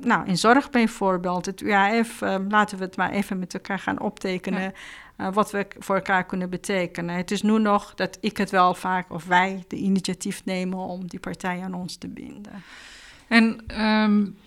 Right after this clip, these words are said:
Speaker 2: nou zijn jullie dus een instelling die, die vooral, eh, eh, kennis faciliteren, zou je kunnen zeggen. En, en, en het zorgen dat mensen zich kunnen ontwikkelen. Nou maken jullie zelf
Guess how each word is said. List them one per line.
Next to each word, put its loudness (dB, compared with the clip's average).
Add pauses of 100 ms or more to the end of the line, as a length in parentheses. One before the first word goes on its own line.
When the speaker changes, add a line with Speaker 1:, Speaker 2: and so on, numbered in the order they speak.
(180)
Speaker 2:
nou 2
zijn 2
jullie 4
dus -2
een -4
instelling 2
die, -4
die -4
vooral, -2
eh, -6
eh, -8 (640)
kennis 2
faciliteren, -2
zou -2
je -4
kunnen -2
zeggen. -6
En, -4
en, -6
en -6
het -6
zorgen -2
dat -6
mensen -2
zich -8
kunnen -6
ontwikkelen. -2 (680)
Nou 2
maken 6
jullie -2
zelf 2